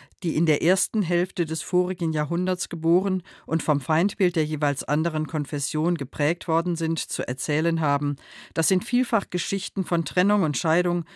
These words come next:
von Kränkung und Verletzung, auch von gegenseitiger Verachtung und Verleumdung und wie es gewesen ist, damit zu leben. Ich selbst bin ein Kind der Nachkriegszeit,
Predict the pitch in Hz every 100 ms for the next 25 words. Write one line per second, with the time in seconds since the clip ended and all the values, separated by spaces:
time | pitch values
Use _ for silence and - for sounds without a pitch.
0 | - - 175 160 - 175 185 185 170 -
1 | 175 143 - - 135 127 - _ _ _
2 | - 156 170 - - 160 160 175 160 156
3 | 160 170 160 - - 151 - 160 151 143
4 | - 147 135 135 131 123 123 _ _ _
5 | _ - 208 190 175 151 - 139 147 160
6 | 170 165 175 - - 151 151 147 - 196
7 | 180 139 127 117 - _ _ _ _ _
8 | _ _ _ _ 175 - 175 202 - -
9 | 220 202 196 196 190 - 185 147 143 151
10 | 143 - 131 135 -